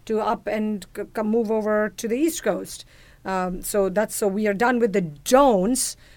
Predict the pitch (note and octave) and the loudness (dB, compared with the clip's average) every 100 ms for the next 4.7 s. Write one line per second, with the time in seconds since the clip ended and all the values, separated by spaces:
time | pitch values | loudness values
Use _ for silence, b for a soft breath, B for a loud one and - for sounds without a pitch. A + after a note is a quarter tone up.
0 | b G3 A3+ G3+ B3+ C4 A3+ A3 G#3 A3 | b -2 -2 0 4 4 4 -2 -2 2
1 | G#3 G3+ G#3 - A3+ A3+ A3 G3+ F3+ G#3 | 4 4 2 -2 -4 -2 0 -2 -2 -4
2 | F3+ F#3+ F#3+ F3+ F#3 F#3+ F#3 G3 F3 F3+ | -2 -2 -2 -2 -2 -2 -2 -4 -6 -8
3 | - G3+ F3+ G3 E3 - A#3+ G#3+ - F#3 | -6 -6 -4 -6 -4 -2 0 0 -6 -10
4 | F3+ G#3 F#3+ F3+ F#3+ F3 | -4 -2 -2 -2 -4 -4